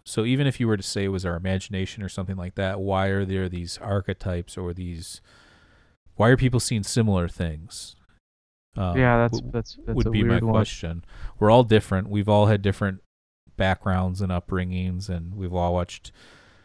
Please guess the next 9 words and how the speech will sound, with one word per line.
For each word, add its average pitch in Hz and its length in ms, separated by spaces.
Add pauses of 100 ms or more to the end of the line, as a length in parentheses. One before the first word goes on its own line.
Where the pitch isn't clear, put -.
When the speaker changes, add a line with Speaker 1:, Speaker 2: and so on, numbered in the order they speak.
(180)
Speaker 1:
maybe 110 240
similar 101 460
T - 340
V 107 480
or 87 100
things 95 300
like 87 160
that, 117 460
but 85 240